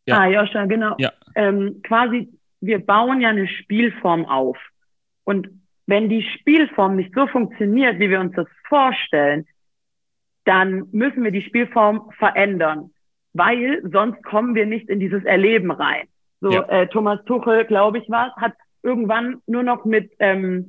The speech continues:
Speaker 2: abgeschnittenen Ecken gespielt. Warum? Er wollte nicht hinten diese Querbälle haben. Hat er das gesagt? Nein. Er hat erleben lassen. Und dann hat er es vielleicht gesagt, weil offensichtlich im Spielfeld sind die Ecken da. Trotzdem haben sie es nicht mehr gemacht.
Speaker 1: Ja.
Speaker 2: Ähm,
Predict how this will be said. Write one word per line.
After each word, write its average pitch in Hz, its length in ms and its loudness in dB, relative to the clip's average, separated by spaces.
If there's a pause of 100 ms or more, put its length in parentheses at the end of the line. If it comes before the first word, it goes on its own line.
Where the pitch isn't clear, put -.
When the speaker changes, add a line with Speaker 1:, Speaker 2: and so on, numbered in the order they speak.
Speaker 2:
abgeschnittenen 214 680 -2
Ecken 214 280 0
gespielt. 156 440 0
Warum? 214 380 0
Er 196 180 0
wollte 240 260 0
nicht 220 180 -6
hinten 226 280 -4
diese 196 220 -2
Querbälle 175 640 0
haben. 165 300 -8 (300)
Hat 196 120 0
er 208 80 2
das 185 140 -6
gesagt? 202 520 0
Nein. 175 440 2 (260)
Er 175 200 -2
hat 208 180 0 (240)
erleben 196 480 2
lassen. 147 560 -6 (260)
Und 190 240 -2
dann 214 200 0
hat 214 120 0
er 214 100 2
es 202 60 -12
vielleicht 185 320 0
gesagt, 180 360 0
weil 185 280 2
offensichtlich 196 500 -4
im 180 100 -2
Spielfeld 190 560 -2
sind 180 140 -2
die 180 80 -4
Ecken - 260 -4
da. 151 300 4 (280)
Trotzdem 180 320 0
haben 175 100 -2
sie 160 80 -2
es 156 60 -6
nicht 160 140 -4
mehr 160 120 0
gemacht. 147 380 -4 (260)
Speaker 1:
Ja. 110 240 -2 (180)
Speaker 2:
Ähm, 156 640 -2